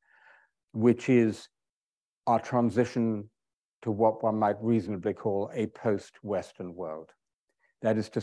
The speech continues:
say, a world in which the West as a whole is no longer setting the agenda of world politics.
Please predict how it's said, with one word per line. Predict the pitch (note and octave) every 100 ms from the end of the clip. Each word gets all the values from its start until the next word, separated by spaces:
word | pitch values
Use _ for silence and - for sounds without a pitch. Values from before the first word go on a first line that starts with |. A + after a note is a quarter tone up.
| -
say, | G#2+
a | G2+
world | G2+ A2+ A2+ G#2+
in | G2+
which | G2+ - -
the | A2 A2+
West | A#2+ A2+ A2+
as | G2+
a | F#2+
whole | G#2 F#2+ G2
is | F2+ -
no | G#2+
longer | A2+ A#2 A2
setting | G2+ A2+ F#2+ F#2+
the | F#2
agenda | F#2 G2+ F2+ F2
of | E2+
world | F2+ F2 F2
politics. | F#2+ F2 - D#2 - -